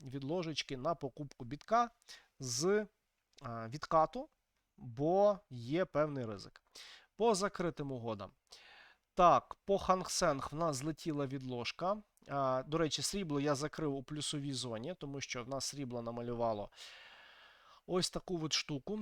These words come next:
Давайте зараз я покажу, що нам срібло намалювало. У нас був тренд. У нас трендова лінія, бачите, була зломана. З, з, відповідно, тут я поставив на дев'ятнадцять п'ятдесят, ну, дев'ятнадцять сорок поставив стоп в беззбитку, в плюсовій зоні.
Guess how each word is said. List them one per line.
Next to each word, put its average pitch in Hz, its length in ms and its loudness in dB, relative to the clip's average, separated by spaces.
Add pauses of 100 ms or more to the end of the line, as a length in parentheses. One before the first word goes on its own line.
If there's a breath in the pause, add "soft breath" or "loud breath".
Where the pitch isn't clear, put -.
Давайте 139 340 -6
зараз 127 340 -6
я 131 60 -8
покажу, 131 480 -8
що - 240 -4
нам 127 140 -8
срібло 127 400 -6
намалювало. 120 560 -4
У 160 40 -2
нас 147 200 -2
був 123 160 -8
тренд. 117 460 -6
У 139 40 -10
нас 147 220 -2
трендова 123 480 -2
лінія, 117 400 -4 (180)
бачите, 131 340 -6
була 131 280 -2
зломана. 120 560 -4 (220)
З, 123 380 -10
з, 123 180 -12
відповідно, 147 440 -4
тут 143 220 -12
я 139 80 -4
поставив 123 460 -4
на 120 100 -8
дев'ятнадцять 127 480 -6
п'ятдесят, 120 460 -4
ну, 214 100 -16
дев'ятнадцять 123 440 -8
сорок - 320 -8
поставив 113 500 -6
стоп - 380 -8
в 110 100 -10
беззбитку, 123 480 -8
в - 40 -20
плюсовій 151 480 -4
зоні. 113 380 -8